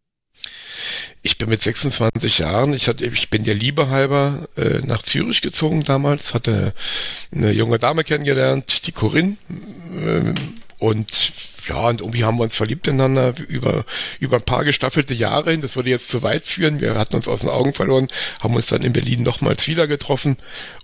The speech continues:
Äh, und dann, weiß auch nicht, ist so die Liebe eingeschlagen und man meint ja, jetzt kann man ohne die Frau nicht mehr leben. Und nach einem Jahr Fernbeziehung habe ich damals noch die Papiere beantragt in die Schweiz.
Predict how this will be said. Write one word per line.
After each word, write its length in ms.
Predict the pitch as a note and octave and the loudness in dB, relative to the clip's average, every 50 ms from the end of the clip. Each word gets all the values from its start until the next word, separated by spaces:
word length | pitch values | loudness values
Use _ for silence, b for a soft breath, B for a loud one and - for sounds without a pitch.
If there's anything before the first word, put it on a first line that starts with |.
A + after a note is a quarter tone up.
| - - - | -18 -4 0
Äh, 60 | A#2 | 2
und 640 | A#2 A#2 A#2 A2 - - - - - A2 A2+ A2 - | 4 4 4 4 2 -2 -4 -2 0 0 0 0 0
dann, 560 | - G#2 G2+ A#2+ A#2+ C3 D3 C#3+ C#3 C#3+ - - | -2 -2 -2 -2 -2 -4 -4 -6 -6 -8 -10 -2
weiß 200 | - - B2 - | -2 0 0 2
auch 160 | - B2+ A#2 A#2 | 0 0 0 0
nicht, 180 | G#2+ G2 - | 0 -2 -2
ist 300 | - - - - - - | -2 -2 0 0 0 0
so 120 | - A#2 G#2+ | 0 -2 0
die 120 | G#2+ G#2+ | 0 0
Liebe 300 | G2+ G#2+ C3+ C3+ C3+ B2 | 2 2 2 2 2 2
eingeschlagen 640 | - - A#2+ B2 B2 - - G#2+ A2 A#2 A#2+ A#2 A#2+ | 2 0 0 2 2 2 2 2 2 2 2 2 2
und 60 | A2 | 0
man 120 | G#2+ G2+ | 0 0
meint 240 | G2 G#2 A2 A#2+ - | 2 2 0 0 2
ja, 100 | - G2+ | 0 0
jetzt 360 | G2 G2 F#2+ - - - - | 0 0 -2 -2 -4 -6 -2
kann 100 | - - | -2 -2
man 140 | - A2+ A2 | 0 0 0
ohne 180 | - A#2+ A#2 A2+ | 0 0 0 0
die 140 | - - - | -2 -2 -6
Frau 260 | - - - A2 A2 | -4 -2 0 0 0
nicht 180 | - - - | 0 0 0
mehr 120 | - - - | 0 0 2
leben. 320 | D#3+ - D#3+ D#3+ D3+ C3+ B B B B B B B B B B B B B | 2 2 0 0 -2 -6 B B B B B B B B B B B B B
Und 100 | - A#2 | -2 0
nach 160 | A2+ A2 G#2+ | 0 2 0
einem 220 | - - A2+ A#2 A#2 | 2 0 2 2 2
Jahr 140 | A#2 A2 G#2+ | 2 2 0
Fernbeziehung 720 | - - G#2 G#2 B2 B2 B2+ - - - B2+ B2 A#2+ A#2 | 0 0 2 2 2 2 0 0 0 0 2 2 2 2
habe 120 | A2+ A2 A#2+ | 2 2 0
ich 80 | A2 | 0
damals 380 | - G#2 G#2+ A#2 A#2 A#2 - - | 0 2 2 4 2 2 2 0
noch 100 | A2+ - | -2 -2
die 160 | - - D#3 | -2 -6 -6
Papiere 460 | - - A#2 - - - E3+ F#3+ F#3 | -2 -2 -2 -2 0 0 0 0 0
beantragt 640 | F#3+ F3+ - - - C#3+ - - - - - - - | 0 -2 0 0 -2 -4 -2 -2 -2 -2 -2 -2 -6
in 80 | - A#2+ | -8 -6
die 120 | - C#3+ | -4 -2
Schweiz. 460 | - - - - - - - - - | -2 0 2 2 2 2 0 -2 -6